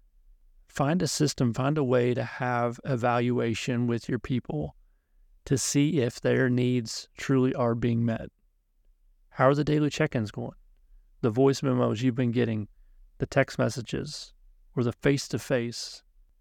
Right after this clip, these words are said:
how is that helpful? Is there a better question I could be asking? Instead of, "What do you need from me today?" is there a different question that comes to mind that's more pressing for you? What about the monthly meetings? What about the last time we had a hard conversation? Do you feel like you had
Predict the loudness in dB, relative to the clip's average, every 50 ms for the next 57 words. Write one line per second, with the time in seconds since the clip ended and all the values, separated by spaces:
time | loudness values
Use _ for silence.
0 | _ -20 _ -2 2 4 4 4 4 4 0 0 0 0 -2 -4 -2 -4 -8 -8
1 | -8 _ _ _ _ 0 0 0 2 4 4 4 4 4 2 2 2 2 -2 -4
2 | -2 -2 -2 -2 -2 -4 -6 -4 -4 -4 -4 -6 -6 -6 -4 -4 -4 -2 -2 -2
3 | 0 2 2 2 2 0 -2 -4 -8 -12 -10 -10 -12 -12 _ _ -6 -2 -2 -2
4 | 0 2 2 2 2 2 0 0 -2 -2 0 0 0 2 2 2 0 0 -2 -2
5 | -2 0 0 -2 -2 -4 -2 0 0 0 0 0 -2 -4 -6 _ _ _ _ _
6 | _ -4 -2 -2 0 2 2 2 4 2 0 -2 -4 -10 -6 -2 0 0 0 0
7 | -2 -4 -4 -4 -4 -6 -6 -4 -4 -4 -4 -4 -2 0 0 0 0 0 -2 -2
8 | -4 -4 -4 -2 -2 -2 -2 -4 -4 -2 -2 0 0 -2 -4 -4 -4 -4 -2 -2
9 | -2 -2 0 0 0 0 -2 -2 -6 -10 _ _ _ _ _ -20 _ -2 0 2
10 | 4 4 2 4 4 4 4 4 2 0 -2 0 0 -2 -2 -4 -6 -8 -10 -12
11 | -16 -18 _ _ _ _ _ -20 -20 _ _ -20 _ _ _ _ _ 0 2 4
12 | 4 4 2 4 2 2 2 2 0 -2 0 0 0 0 -2 -2 -4 -4 -2 -2
13 | -2 -2 -2 -4 -4 -2 -2 -2 -4 -4 -4 -4 -4 -6 -6 -6 -6 -4 -2 -2
14 | -2 0 2 2 2 2 0 -2 -2 0 0 0 -2 -4